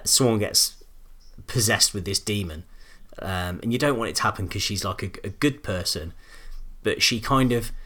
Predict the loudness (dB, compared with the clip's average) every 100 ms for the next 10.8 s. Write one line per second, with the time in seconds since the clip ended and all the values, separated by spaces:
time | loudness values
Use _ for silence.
0 | -14 -20 -20 -12 -4 6 6 6 0 -6
1 | 0 8 8 8 4 4 6 4 2 2
2 | 2 0 0 0 0 0 4 6 8 8
3 | 8 8 4 6 8 6 4 4 4 2
4 | -2 -2 4 6 6 2 0 0 0 -2
5 | -4 -6 -6 -4 -4 -4 -4 4 6 6
6 | 4 2 4 2 2 0 -4 -2 -4 -2
7 | -6 -4 0 2 2 2 0 0 -4 -12
8 | -4 0 4 6 4 4 2 2 2 4
9 | 6 8 6 4 2 4 4 4 2 2
10 | 4 2 2 0 2 2 0 -2